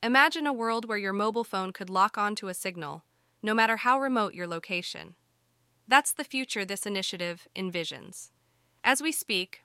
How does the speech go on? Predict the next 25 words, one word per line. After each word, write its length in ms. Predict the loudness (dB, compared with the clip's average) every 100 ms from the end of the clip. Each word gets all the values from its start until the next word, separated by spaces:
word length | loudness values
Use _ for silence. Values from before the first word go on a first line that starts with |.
| _
preparations 640 | 4 4 4 2 2 -4
are 160 | -4 -2
underway 440 | -2 -2 -2 -4
to 100 | -4
commence 460 | -10 -6 -4 -4 -4
rigorous 420 | -4 -2 -4 -6
testing 420 | -6 -6 -6 -8
of 100 | -10
the 100 | -10
service, 580 | -8 -6 -4 -8 -10 -16 _ _ 2
ushering 420 | 2 4 0 0
in 100 | 0
an 140 | 0 0
age 300 | 0 0 -2
of 100 | -6
seamless 460 | -6 -4 -4 -4 -4
text 320 | -2 -2 -2
messaging 540 | -6 -6 -6 -6 -4
anticipated 760 | -6 -4 -6 -6 -6 -6 -6 -8
to 100 | -6
go 200 | -4 -2
live 280 | -2 -4
later 280 | -4 -4 -4
this 240 | -6 -10 -8
year. 280 | -8 -8